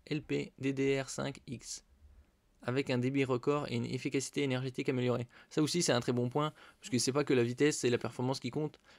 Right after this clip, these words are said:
mais aussi la, l'économie d'énergie. Et qui dit économie d'énergie dit, euh, autonomie allongée, surtout sur les smartphones. Cette avancée permettra aux fabricants d'intégrer davantage de mémoire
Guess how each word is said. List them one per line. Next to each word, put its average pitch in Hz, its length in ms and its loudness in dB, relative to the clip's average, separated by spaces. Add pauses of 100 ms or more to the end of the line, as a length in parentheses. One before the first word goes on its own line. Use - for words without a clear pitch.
(140)
mais 127 60 -2
aussi 135 260 0
la, 113 180 2
l'économie 131 400 2
d'énergie. 131 480 0
Et 117 80 -8
qui 127 140 -6
dit 123 180 -2
économie 127 400 2
d'énergie 123 460 0
dit, 117 220 -2
euh, 104 180 -4 (320)
autonomie 127 420 2
allongée, 120 360 2
surtout 123 260 -6
sur 120 120 -4
les 117 60 -2
smartphones. 113 460 -6 (1300)
Cette 123 200 -4
avancée 135 320 2
permettra 139 420 2
aux 139 60 4
fabricants 135 400 0
d'intégrer 131 420 0
davantage 131 480 0
de 113 100 -2
mémoire 131 440 -2